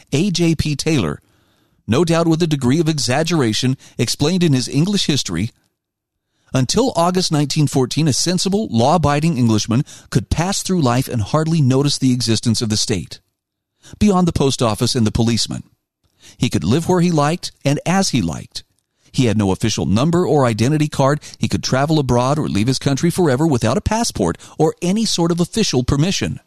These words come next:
He could exchange his money for any other currency without restriction or limit.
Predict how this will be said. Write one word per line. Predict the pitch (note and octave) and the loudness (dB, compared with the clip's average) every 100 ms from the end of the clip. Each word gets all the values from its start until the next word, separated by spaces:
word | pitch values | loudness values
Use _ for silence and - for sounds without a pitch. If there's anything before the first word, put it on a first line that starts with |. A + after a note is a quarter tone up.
| _ _ _ _ _ _ _ _ - | _ _ _ _ _ _ _ _ -8
He | - A#3 | -4 0
could | A3 | 0
exchange | F3+ - G3 F3+ | 0 0 2 2
his | F3 | 2
money | D#3+ F3+ | 0 0
for | - D3 - | 0 -2 -2
any | F3 G3+ G#3+ | 0 2 2
other | F3 E3+ | 2 2
currency | - F3 B2+ - G2+ | 0 0 0 0 0
without | G#2+ A2+ C#3+ | 0 0 0
restriction | A#2+ - E3 - F#3 | 0 0 -2 0 -2
or | - D3 | 0 2
limit. | C3 D3 D#2 - | 2 2 -2 -6